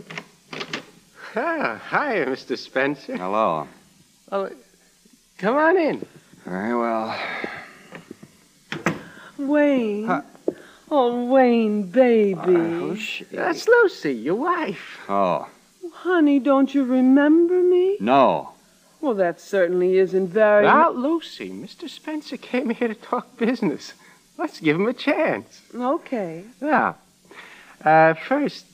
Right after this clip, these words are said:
Speaker 1: did you check on the, uh, marriage license in the hotel?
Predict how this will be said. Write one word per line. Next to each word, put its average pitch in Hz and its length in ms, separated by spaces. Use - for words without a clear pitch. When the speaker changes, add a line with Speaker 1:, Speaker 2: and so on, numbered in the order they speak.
Speaker 1:
did 143 160
you 143 80
check 160 400
on 165 220
the, 165 280
uh, 175 140
marriage 190 400
license 214 480
in 160 100
the 147 60
hotel? 196 500